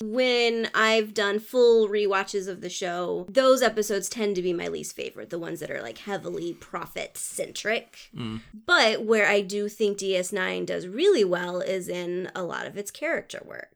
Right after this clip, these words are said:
Speaker 2: Yeah.
Speaker 1: You, I mean, you have O'Brien, who, I mean, he's, he's on The Next Gen, but he's never, like, a incredibly standout character. Like, he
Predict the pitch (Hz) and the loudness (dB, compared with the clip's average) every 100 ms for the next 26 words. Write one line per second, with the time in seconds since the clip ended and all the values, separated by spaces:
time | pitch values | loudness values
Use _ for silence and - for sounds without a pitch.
0 | - 117 - _ _ _ - 202 214 214 | -6 -6 -8 _ _ _ -14 -6 -4 -2
1 | 202 190 180 180 180 - 208 202 190 190 | -2 -2 -2 -4 -6 -4 2 2 2 -2
2 | 214 180 196 180 247 339 294 262 247 240 | -2 -2 -2 -2 -2 0 0 2 0 -2
3 | 240 254 233 226 220 220 214 - - 349 | -4 -4 -2 -2 -2 -4 -6 -10 -8 -2
4 | 349 349 349 339 339 359 320 339 359 - | 2 2 2 -2 -2 -2 0 2 0 -2
5 | _ - 262 262 240 220 226 285 311 320 | _ -10 -2 0 0 -4 -6 0 2 2
6 | 311 254 240 240 226 226 220 220 208 202 | 0 -2 -2 -4 -2 -2 2 2 4 4
7 | 196 190 - 190 175 185 - _ _ _ | 4 2 0 0 0 -4 -8 _ _ _
8 | 208 202 - 277 247 202 180 - 160 160 | -6 -4 2 4 6 4 2 -2 -4 -4
9 | - - - - - - 127 120 117 - | -8 -10 -12 -12 -12 -10 -6 -8 -8 -10
10 | 117 | -12